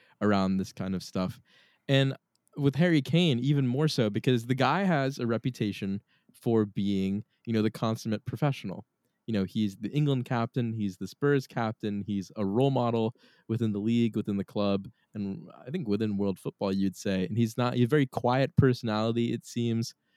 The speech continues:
And for him to do something like this,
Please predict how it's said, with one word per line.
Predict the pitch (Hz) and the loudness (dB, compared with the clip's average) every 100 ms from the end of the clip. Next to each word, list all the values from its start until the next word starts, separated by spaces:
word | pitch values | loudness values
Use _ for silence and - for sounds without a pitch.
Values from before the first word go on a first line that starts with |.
| _ _ _ _ _ | _ _ _ _ _
And | 127 123 120 120 - - | 0 2 2 -2 -6 -2
for | 143 | 4
him | 156 196 | 6 6
to | 170 | 2
do | 127 143 | 2 2
something | 135 131 117 117 110 104 - _ | 2 0 0 0 0 -2 -6 _
like | 110 104 - | -2 -2 -2
this, | 110 147 131 - - - | 0 4 4 0 -8 -18